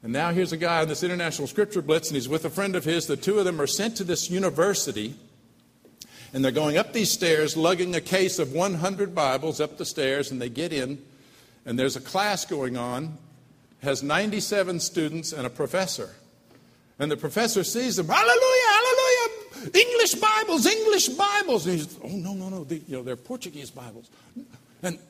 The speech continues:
he, he's so excited, and he's trying to tell him, "No, no, no, Portuguesa," you know. And he, he, the, this professor is so excited, he goes right past the Gideon, breaks all the rules, cuts the box open himself,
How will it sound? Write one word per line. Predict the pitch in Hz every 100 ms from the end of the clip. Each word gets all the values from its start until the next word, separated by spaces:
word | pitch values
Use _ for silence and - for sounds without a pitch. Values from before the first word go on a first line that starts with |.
| -
he, | 214
he's | - 165 -
so | 302
excited, | 277 269 220
and | 165 156
he's | 151
trying | 202 214
to |
tell | 214 240
him, | 208 170
"No, | 262
no, | 220 254
no, | 226
Portuguesa," | 226 226 - 254 240 - 127 113 - _ 160
you |
know. | 185 196 - _ _ - _ _ -
And | 151
he, | 147
he, | -
the, | 139 - 175 165 - - 160
this | 160 160
professor | - 160 226 214 156
is | 143
so | 208
excited, | 208 208 190
he | 165
goes | 147
right | 135 202 285 -
past | 208 185 -
the | 139
Gideon, | 131 120 131 156
breaks | 123 220 226
all | 208 165
the | 135
rules, | 135 160
cuts | 156 214 226
the | -
box | 175 185 170
open | 190 180 165
himself, | 131 - 220 196 220